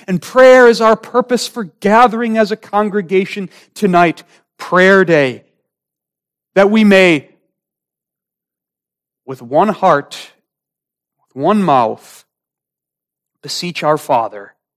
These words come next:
for the bounties of the earth. Let that be our prayer, and let us not neglect to pray for these things. That's easy to do in our day and age. The application is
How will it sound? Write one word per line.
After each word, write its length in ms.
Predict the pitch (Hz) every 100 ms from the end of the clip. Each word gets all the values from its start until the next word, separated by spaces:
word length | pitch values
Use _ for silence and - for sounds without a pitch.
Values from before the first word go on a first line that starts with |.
| _ _ _
for 100 | _
the 80 |
bounties 800 | 120 120 135 131 135 131 - - _ _ _ -
of 120 | 117
the 160 | 113
earth. 480 | 101 95 - - - _
Let 240 | - 196 -
that 220 | 208 156
be 180 | 185 196
our 160 | 156
prayer, 460 | - - 175 165 127
and 160 | 139
let 140 | 143 220
us 200 | 208 -
not 260 | 185 190
neglect 800 | 170 165 139 143 196 240 _ - - _ _
to 120 | -
pray 640 | 139 - 151 120 107 101 _ _ _ _ _ _
for 180 | _ 156
these 300 | 131 120 -
things. 720 | 139 113 - _ - - - _ _ _ _ _ _ _ -
That's 220 | 196 226
easy 240 | 226 202
to 120 | -
do 360 | 190 165 240 233
in 80 | 190
our 180 | 170 165
day 240 | 165 160
and 140 | 143
age. 540 | 135 123 107 - - - _ _ _ _ _ _ _ _ _
The 100 | -
application 640 | 143 - 160 180 180 - 190
is 220 | 175 -